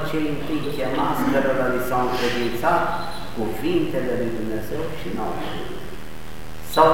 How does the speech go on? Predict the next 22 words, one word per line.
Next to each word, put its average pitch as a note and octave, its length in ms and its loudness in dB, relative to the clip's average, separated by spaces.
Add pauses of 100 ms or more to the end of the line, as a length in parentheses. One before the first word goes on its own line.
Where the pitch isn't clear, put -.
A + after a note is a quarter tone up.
lepădat. E3 540 4 (100)
De G3+ 80 2 (120)
ce? - 140 0 (840)
Aveau D#3+ 260 4 (180)
țarină, - 560 2 (600)
adică A#2+ 280 0 (120)
așa A3 240 2
înțelepciune E3+ 800 4 (100)
aveau, B2+ 320 2 (960)
dar A#2 160 4 (120)
au A#2 160 4
lepădat-o A#2 800 0 (280)
dinspre B2+ 400 0 (120)
cele C#3+ 220 0 (120)
dumnezeiești A#2+ 760 -2 (340)
și - 140 -4
au E3+ 80 6 (220)
târâit-o F3 640 2 (100)
spre G3 200 -4 (120)
cele G3 220 -4 (120)
materiale. F#3 720 -2 (1700)
Cum C#3 140 0